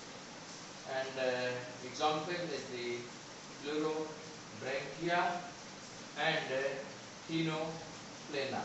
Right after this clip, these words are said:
So these are the examples. Now see next phylum, that is the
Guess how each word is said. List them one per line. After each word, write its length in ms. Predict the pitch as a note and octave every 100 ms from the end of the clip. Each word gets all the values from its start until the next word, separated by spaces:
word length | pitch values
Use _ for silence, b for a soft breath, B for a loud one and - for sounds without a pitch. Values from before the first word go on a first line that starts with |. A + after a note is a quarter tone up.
| - - - - - - - - - - -
So 60 | C3 C3
these 200 | D#3 D#3+ C3+
are 160 | B2+
the 80 | B2
examples. 640 | C3 C3+ - E3+ E3+ -
Now 280 | C#3 C3 C3 B2 - - - - -
see 220 | - C#3 B2+
next 280 | C#3+ D3 -
phylum, 500 | D#3 D#3+ D#3+ - - - - - - - - B2
that 200 | B2 B2
is 120 | A2+
the 240 | A#2+ A#2